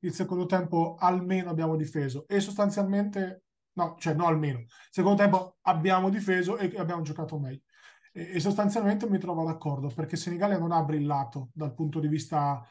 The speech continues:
offensivo. Eh, è una squadra che deve limitare, secondo me, i momenti di,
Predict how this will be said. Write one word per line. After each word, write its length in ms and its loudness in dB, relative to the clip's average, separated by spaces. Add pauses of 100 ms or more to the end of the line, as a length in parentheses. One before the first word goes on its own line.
(220)
offensivo. 840 -2 (340)
Eh, 880 -10
è 60 -6
una 100 -2
squadra 300 -2
che 400 0
deve 260 0
limitare, 640 0
secondo 460 -4
me, 300 -2 (640)
i 140 -2
momenti 640 0
di, 720 -2